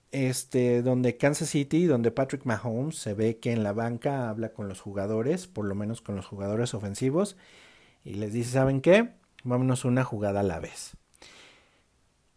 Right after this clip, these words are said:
Entra la ofensiva de Kansas City, avanzan y anotan. Entonces se ponen veintiocho siete.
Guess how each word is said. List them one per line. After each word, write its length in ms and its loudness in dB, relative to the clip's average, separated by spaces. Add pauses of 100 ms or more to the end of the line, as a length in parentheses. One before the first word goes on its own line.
Entra 280 4
la 80 4
ofensiva 340 0
de 100 4
Kansas 340 -4
City, 420 2
avanzan 520 2
y 140 0
anotan. 480 -2
Entonces 340 0
se 120 0
ponen 500 -2 (480)
veintiocho 500 -4
siete. 460 -2